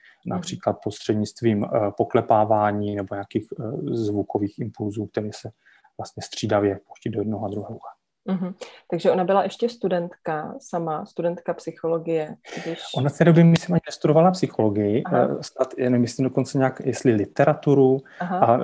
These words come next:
Speaker 1: jest-, nebo dělala doktorát. A,
Speaker 2: Aha.
Speaker 1: mm, a tady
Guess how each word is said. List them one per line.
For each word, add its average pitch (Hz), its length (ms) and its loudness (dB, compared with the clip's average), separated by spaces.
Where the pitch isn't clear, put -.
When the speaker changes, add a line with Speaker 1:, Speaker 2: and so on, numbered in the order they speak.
Speaker 1:
jest-, - 220 -12
nebo 120 180 0
dělala 113 300 6
doktorát. 127 760 4
A, 117 220 8
Speaker 2:
Aha. 117 240 -2
Speaker 1:
mm, 120 400 2
a - 60 -6
tady 135 340 4